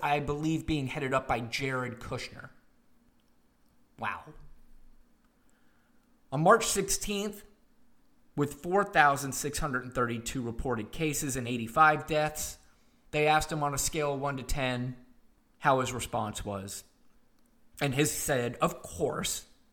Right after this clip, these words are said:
I don't know why anybody would be surprised by this. His response was, "Our response is a ten." The very next day, with six thousand four hundred and twenty-one reported cases and a hundred and eight deaths,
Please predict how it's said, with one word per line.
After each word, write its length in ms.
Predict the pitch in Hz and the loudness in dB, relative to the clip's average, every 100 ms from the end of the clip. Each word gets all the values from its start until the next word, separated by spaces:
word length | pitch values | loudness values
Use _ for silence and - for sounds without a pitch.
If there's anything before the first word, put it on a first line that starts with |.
| - | -12
I 60 | 127 | -10
don't 140 | 104 | -4
know 80 | - | -2
why 200 | 135 127 | 4 4
anybody 400 | 135 143 131 131 | 4 0 0 -4
would 180 | 123 123 | -4 -6
be 120 | 127 | -6
surprised 500 | 120 117 120 113 110 | -6 -6 -2 0 0
by 140 | 120 110 | -2 0
this. 300 | 113 110 - - - - | -2 -4 -10 -18 -20 -14
His 300 | - 175 175 | 0 2 2
response 720 | 165 - 151 143 135 135 - - _ _ _ - | 0 2 4 4 4 0 -4 -8 _ _ _ -6
was, 560 | 123 120 113 113 - - _ - | 2 4 4 -2 -6 -10 _ 8
"Our 180 | 220 | 8
response 480 | 160 - 123 127 135 | 8 2 0 0 0
is 120 | 143 | -2
a 60 | 160 | 0
ten." 420 | - 120 98 165 - - _ _ _ _ _ _ | 0 0 -4 -12 -14 -20 _ _ _ _ _ _
The 100 | - | -2
very 280 | 143 185 220 | 2 6 6
next 260 | 233 226 - | 4 -2 0
day, 440 | 147 127 170 - - _ _ - _ - _ _ _ - | 2 2 0 -4 -16 _ _ -20 _ -20 _ _ _ -4
with 180 | 135 - | -2 -2
six 360 | - 311 - | -2 -2 -2
thousand 480 | - 117 120 135 123 | -2 0 -2 -2 -4
four 180 | 139 127 | -2 -2
hundred 280 | 139 127 123 | 0 -2 -4
and 80 | |
twenty-one 460 | - 131 120 120 120 | -6 -4 -4 -2 -2
reported 440 | 113 117 120 107 | -4 -4 -4 -4
cases 460 | - 117 110 147 151 | -6 -6 -4 -6 -4
and 120 | 127 | -4
a 40 | 107 | -6
hundred 440 | - - 202 175 | -2 2 4 4
and 80 | 139 | 2
eight 220 | 143 127 | -4 -4
deaths, 520 | 117 110 170 - - | -2 -2 -4 -6 -8